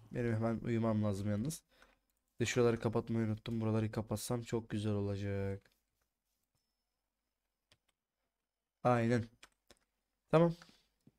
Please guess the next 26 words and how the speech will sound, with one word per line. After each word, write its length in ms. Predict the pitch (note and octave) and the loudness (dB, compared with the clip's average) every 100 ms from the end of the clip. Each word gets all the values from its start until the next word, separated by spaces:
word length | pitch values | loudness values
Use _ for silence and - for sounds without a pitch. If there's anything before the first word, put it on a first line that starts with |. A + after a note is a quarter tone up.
| _ _ _ _ _ _ _ _ - | _ _ _ _ _ _ _ _ -6
Ben 120 | A#2 | -6
şuraları 360 | - C3+ A#2+ A#2 | 2 4 4 2
hemen 260 | A#2+ A2 | 0 -2
kapatayım. 480 | A2+ A2+ A2+ A#2+ B2+ | -2 -4 -2 -2 -4
Sonra 260 | - A2+ A2 | -6 -2 0
bunları 280 | A2+ A2+ A2 | 0 0 2
da 100 | A2 | 0
evine 200 | A#2 A2+ | 0 2
yerleştirelim. 680 | A2+ A2+ G#2+ A#2+ A2 B2 - - | 0 0 0 -2 -2 -4 -10 -4
Videonun 520 | A#2+ G#2+ G2+ A2+ A2 | -4 -4 -2 0 0
sonuna 360 | G#2+ G#2+ G2+ G2+ | 0 -2 -2 -2
gelelim. 420 | G2 G2 G2 G#2 _ _ _ _ _ _ _ _ _ _ C3+ | -4 -6 -8 -12 _ _ _ _ _ _ _ _ _ _ 0
Ve 100 | B2 | 0
son 500 | - B2+ C#3 D#3+ - | 2 4 4 0 -2
burası. 420 | B2+ G#2+ - G#2+ G#2 - _ _ _ - - - _ - - - - | 0 0 -2 -4 -4 -8 _ _ _ -20 -20 -20 _ -20 -20 -20 -18
Sanıyorum 520 | - C#3 C3 A#2 A2+ | 0 2 4 4 2
artık 380 | - A#2+ A#2+ - | 0 -2 -4 0
haritada, 480 | C3 A#2+ A2 C3 C3+ - _ _ _ - - - | 0 0 2 2 2 -6 _ _ _ -20 -16 -4
yani 220 | B2+ G#2 | -2 0
bana 160 | A#2 A#2+ | 0 0
yakınlarda 540 | A2+ A2+ G#2+ G#2+ G#2+ | 0 0 0 0 0
bir 40 | G#2+ | 0
yerde 260 | G#2+ B2+ | 0 0
başka 480 | A#2+ G#2+ - A#2 B2 | 0 -2 -2 -2 0
delik 220 | A2+ A2 | -2 -2
çatlak 640 | G#2 F#2 B2 C3+ - - | -4 -2 -2 -2 -6 -20